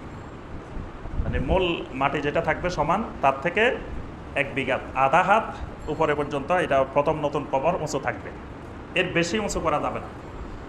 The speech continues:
এই উঁচুটা পরবর্তীতে বৃষ্টি হলে, তারপরে, আহ, পরবর্তীতে ঘাস টাস উঠলে এটা নেমে যাবে, নেমে পরবর্তীতে সমান হয়ে যাবে। এই জন্য কবরকে উঁচু বানানো যাবে না, কবরকে উঁচু বানানো হারাম।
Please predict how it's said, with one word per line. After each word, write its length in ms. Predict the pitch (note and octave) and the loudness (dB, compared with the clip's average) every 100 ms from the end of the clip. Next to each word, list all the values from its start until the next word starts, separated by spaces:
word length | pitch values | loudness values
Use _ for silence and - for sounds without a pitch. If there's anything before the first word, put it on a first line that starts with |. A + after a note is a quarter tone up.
| - - | -4 2
এই 160 | F#3+ | 4
উঁচুটা 640 | F#3 F#3 F#3+ F3+ G#3+ B3+ - - | 4 2 2 4 6 4 0 2
পরবর্তীতে 500 | D#3+ D#3 - D#3 C#3+ | 2 2 0 -2 0
বৃষ্টি 360 | C#3+ - E3 | -2 0 2
হলে, 300 | D#3+ F3 G#3+ - - - - - - - - | 2 2 0 -2 -8 -8 -10 -10 -10 -8 2
তারপরে, 520 | C3+ - C#3 C3+ C3 | 2 4 2 4 2
আহ, 400 | - - B2+ B2 C3 | -4 -8 -4 -2 2
পরবর্তীতে 540 | D3 C#3+ - D3 C3+ - B2 | 4 4 0 0 -2 -4 0
ঘাস 220 | B2+ C3 | 0 2
টাস 180 | D#3+ D#3+ | 2 2
উঠলে 240 | D#3 G3 | 0 2
এটা 140 | F#3+ E3 | 2 2
নেমে 200 | D#3+ C#3+ | 0 -2
যাবে, 200 | A2 - - - - - - - - | -2 -6 -10 -10 -10 -10 -10 -10 -8
নেমে 320 | B2+ C#3+ D3 | -2 0 0
পরবর্তীতে 580 | C#3+ D3 C#3 - D3 F#3 | 2 0 0 -2 -2 0
সমান 320 | G3+ E3+ D3+ | 2 4 4
হয়ে 180 | D3 A#2+ | 2 -2
যাবে। 340 | A2 - - - - - - - - - - | -2 -8 -8 -8 -8 -8 -10 -10 -10 -10 -4
এই 80 | C3+ | -2
জন্য 340 | D3 E3+ A#3+ - | 0 2 2 2
কবরকে 340 | D#3+ D#3+ - | 2 2 2
উঁচু 280 | G#3+ F3+ F3+ | 2 2 2
বানানো 340 | F3 D3+ C3+ B2 | 2 2 2 0
যাবে 200 | A2+ G#2 | 0 0
না, 80 | E2 - | -4 -2
কবরকে 300 | C#3 C#3 C#3 | 2 2 2
উঁচু 240 | D#3+ D3+ | 0 0
বানানো 440 | D3+ D3 C#3+ G#3+ C#4 - - - - A#2+ | 2 2 4 2 0 -4 -6 -6 -2 2
হারাম। 320 | A#2+ B2 | 4 4